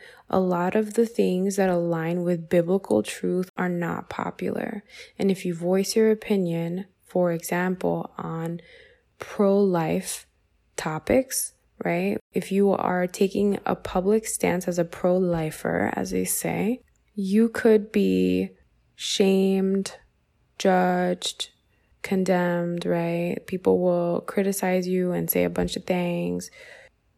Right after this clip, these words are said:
but it doesn't, it shouldn't matter, right? Because God matters more than that. So how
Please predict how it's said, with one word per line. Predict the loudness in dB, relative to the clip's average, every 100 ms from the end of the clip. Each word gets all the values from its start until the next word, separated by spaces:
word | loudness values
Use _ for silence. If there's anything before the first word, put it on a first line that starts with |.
| _
but | -2 0
it | 0
doesn't, | -4 -2 -2 -4 -8 _ _ _
it | -2
shouldn't | 2 2 2
matter, | 2 -2 -4 -6 -10 -20 _ _ -4
right? | -2 -4
Because | -4 -4 -4 -8 _ _ -4
God | 0 2 0 -2 -6 -8 -4
matters | -2 -2 -2
more | -2 -2 -2
than | -2 -6
that. | -10 -16 _ _ _ _
So | -4 2 2 0 -6 _ _ _ _
how | -10 -2 2 2 2